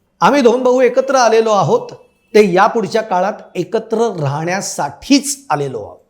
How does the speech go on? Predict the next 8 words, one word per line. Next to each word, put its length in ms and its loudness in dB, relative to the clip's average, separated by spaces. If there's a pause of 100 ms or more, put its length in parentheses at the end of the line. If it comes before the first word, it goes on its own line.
(640)
बस, 300 2 (180)
एवढं 260 6
एक 360 0
वाक्य 360 -2
उद्धव 320 0
ठाकरे 560 -2 (440)
यांनी 440 2
पुन्हा 500 0